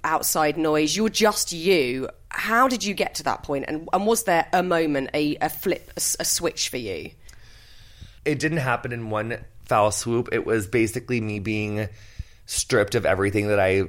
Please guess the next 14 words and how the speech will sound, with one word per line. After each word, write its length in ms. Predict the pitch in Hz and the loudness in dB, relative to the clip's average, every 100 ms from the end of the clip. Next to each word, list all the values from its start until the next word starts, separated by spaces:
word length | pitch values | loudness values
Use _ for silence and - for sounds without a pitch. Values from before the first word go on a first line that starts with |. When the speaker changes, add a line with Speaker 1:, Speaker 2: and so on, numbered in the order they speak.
| - | -2
Speaker 2:
cared 240 | 110 92 | 2 2
about 420 | 101 98 101 - | 4 4 4 4
and 140 | 104 101 | 0 2
loved, 460 | 87 87 110 110 - - | 4 4 2 -6 -6 -4
like 180 | 120 113 | -4 0
losing 260 | 113 104 107 | 0 2 0
my 100 | 101 | 0
stepdad. 760 | 104 98 - 92 87 92 101 - - - - - | 2 0 2 2 4 2 -2 -8 -20 -20 -20 -14
Then 500 | 113 113 107 110 107 - - - | -4 -2 -2 -4 -6 -12 -20 -14
Sergey 440 | - 117 107 110 | 0 2 4 4
left 300 | 101 98 - | 4 2 0
me. 400 | 104 95 92 95 - - - | -2 -2 0 -2 -6 -20 -12
Then 240 | 113 113 110 | -2 0 4
I, 320 | 107 110 | 4 4